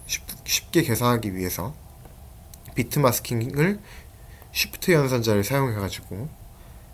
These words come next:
네, 뭐 예를 들어서 현재 문자가 C다라고 하면 C 마이너스 A, 이런 식으로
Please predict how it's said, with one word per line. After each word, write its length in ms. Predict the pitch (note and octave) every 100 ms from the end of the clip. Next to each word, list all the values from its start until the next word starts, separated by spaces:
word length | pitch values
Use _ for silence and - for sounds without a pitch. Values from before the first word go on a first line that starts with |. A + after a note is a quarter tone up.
| - - - - - - - - -
네, 200 | G2+ F#2+ - - - -
뭐 260 | C3+ A#2 A#2
예를 200 | A#2 A#2
들어서 220 | A#2 A2+
현재 400 | C3+ D3+ D3 B2+
문자가 680 | G2+ G#2 - G2+ F2+ F2+ - - - -
C다라고 640 | - D3+ D#3 G#2+ F#2+ F#2+
하면 160 | G2 G2+
C 180 | - D#3+
마이너스 800 | E3 D#3 A2+ - - D3 E3+ F3+ - - - - -
A, 300 | A2+ A2 G2 - - -
이런 260 | B2+ C3+ B2
식으로 440 | A2+ G#2 G#2